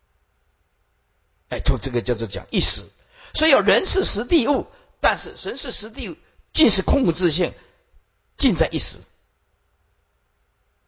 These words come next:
都在一念，都在一念啊。那么今天呢，啊，我们修习佛道，哦，慢慢来体悟一点点，一点点，一点点，这个就是法的重要。你说，哎，一下子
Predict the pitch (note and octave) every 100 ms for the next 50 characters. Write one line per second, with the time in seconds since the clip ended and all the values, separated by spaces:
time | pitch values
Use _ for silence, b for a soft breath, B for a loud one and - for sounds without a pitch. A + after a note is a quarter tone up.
0 | _ _ _ _ _ _ _ _ _ _
1 | _ _ _ D#3+ D3 F#2+ G#2+ A2+ - _
2 | _ _ _ _ _ _ _ _ _ _
3 | _ _ - A#2 A2+ F#2+ A#2 G#2+ - C#3
4 | B B B B B B - E3+ - G#3+
5 | G3+ G#3 F#3 D#3+ - - - E2 - -
6 | _ _ _ _ _ _ _ _ C#3 C3+
7 | C3+ - G3 - C#3+ B2 B2 B2+ - -
8 | _ - C3 E3 D#3 C#3+ F3 E3+ D3+ -
9 | _ _ - _ _ _ C#2 B1 - G2
10 | - A#2 - C3 C#3 F#2+ C3+ - A#2 -
11 | - A2 - A2 - _ b b A2 G#2
12 | G2+ G2 F#2 - - - - A2 F#2 B2+
13 | G2+ G#2 F2+ C#3+ F3+ - - D#4 F4+ -
14 | - -